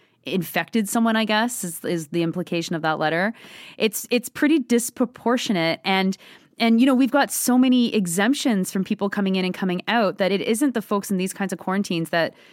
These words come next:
that the government needs to be the most concerned with, because they also have to prove negative test results at least twice. 'Cause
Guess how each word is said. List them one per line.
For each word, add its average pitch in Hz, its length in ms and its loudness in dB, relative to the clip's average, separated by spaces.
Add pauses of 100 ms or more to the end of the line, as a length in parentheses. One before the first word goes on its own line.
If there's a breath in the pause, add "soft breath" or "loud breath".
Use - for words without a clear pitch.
(200 soft breath)
that 175 280 2
the 175 160 -6
government 180 360 -2
needs 175 200 -4
to - 100 -10
be 170 200 -2
the 156 140 -2
most 165 360 -2
concerned 277 360 -2
with, 202 140 -2
because 180 240 -2
they 185 140 0
also 214 260 0
have 190 180 -2
to 190 80 -6
prove 185 720 -2
negative 180 540 -2
test - 340 -6
results 185 400 -2
at 175 80 -2
least 160 420 -6
twice. 247 400 -2
'Cause - 140 -6